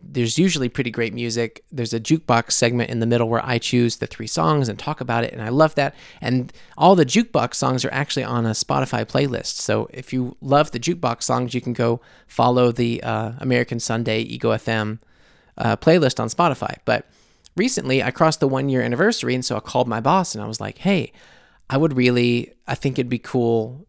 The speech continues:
now to maybe talk about getting a raise," which I've never had that conversation before. And I was really nervous to do it, but he was really nice. It's a really good job, and he, he was really fair, ga-, suggested a really fair raise, and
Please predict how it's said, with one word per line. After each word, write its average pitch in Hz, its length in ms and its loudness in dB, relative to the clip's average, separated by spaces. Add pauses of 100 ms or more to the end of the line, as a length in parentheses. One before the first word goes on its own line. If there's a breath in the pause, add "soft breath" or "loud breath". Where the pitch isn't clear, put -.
now 110 480 -4
to 113 300 -4
maybe 113 240 -4
talk - 200 -6
about 107 200 -2
getting 110 180 -2
a 113 60 -2
raise," 135 540 0
which - 160 -10
I've 131 180 -2
never 147 320 6
had 131 200 2
that - 120 0
conversation 135 580 4
before. 113 540 2 (480 loud breath)
And 123 140 0
I 127 40 4
was 131 140 0
really 143 240 4
nervous 131 340 2
to - 80 -4
do 165 220 6
it, 127 160 6
but 143 140 2
he 220 80 6
was 302 160 4
really 196 300 4
nice. 254 540 0
It's 160 160 -2
a 185 140 -6 (180)
really 202 300 2
good 165 400 2
job, 143 380 2
and 117 180 -4
he, 123 220 -10
he 123 160 -4
was 143 180 -2
really 131 140 0
fair, 123 500 2 (540 soft breath)
ga-, 120 200 -4
suggested 127 560 0
a 117 60 2
really 127 260 4
fair 123 320 0
raise, 120 480 0
and 117 140 -8